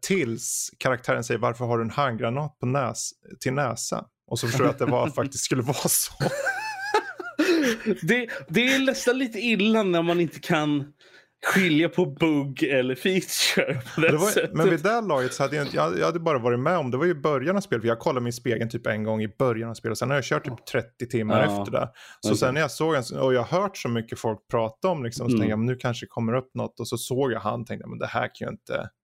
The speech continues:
Speaker 1: och sen när karaktären refererade till det, eller jag fick ett val att prata om det, för
Speaker 2: Ja.
Speaker 1: man fick välja så här, "Vill du prata om det obvious?" liksom, så här.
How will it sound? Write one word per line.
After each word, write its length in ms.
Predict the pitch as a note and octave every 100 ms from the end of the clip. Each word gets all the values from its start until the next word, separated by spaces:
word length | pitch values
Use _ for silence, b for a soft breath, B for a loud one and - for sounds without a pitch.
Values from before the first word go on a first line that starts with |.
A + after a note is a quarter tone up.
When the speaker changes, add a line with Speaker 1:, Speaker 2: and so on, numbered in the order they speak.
| _ _
Speaker 1:
och 100 | -
sen 140 | C#3 C#3
när 80 | C3
karaktären 500 | B2+ A#2 B2 A2+ A2+
refererade 520 | A2+ A#2+ C#3+ C#3+ A#2
till 120 | - A#2+
det, 60 |
eller 100 | A2+
jag 120 | A#2
fick 120 | - G#2
ett 100 | G#2
val 280 | C3+ A#2+
att 80 | G#2+
prata 340 | - A2+ - D#3+
om 160 | A2+
det, 180 | A2+ B2+ b b
för 80 | A#2
Speaker 2:
Ja. 100 | A#2
Speaker 1:
man 120 | C3
fick 160 | C#3+ A#2+
välja 320 | C3 B2+ D3
så 60 |
här, 80 | A2+
"Vill 80 | A#2
du 60 | A#2+
prata 420 | - B2+ G#2 -
om 180 | D3 B2+
det 160 | B2+ B2+
obvious?" 560 | - A2+ G#2+ B2 A#2+
liksom, 260 | - - B2+
så 80 |
här. 100 | -